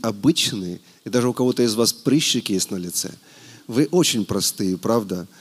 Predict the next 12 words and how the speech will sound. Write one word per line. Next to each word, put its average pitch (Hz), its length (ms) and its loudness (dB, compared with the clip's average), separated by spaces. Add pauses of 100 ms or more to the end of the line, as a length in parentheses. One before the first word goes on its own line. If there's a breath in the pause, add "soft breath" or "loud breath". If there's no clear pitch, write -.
(420 loud breath)
И 113 960 2 (1040)
это 139 460 0
не 139 180 4
исключает 127 760 0
того, 120 320 0
что 120 280 -2
мы 107 220 0 (120)
очень 123 640 2 (140)
чудесные, 101 1000 -2
славные, 110 640 -2
сверхъестественные 101 1120 -2
люди, 98 420 0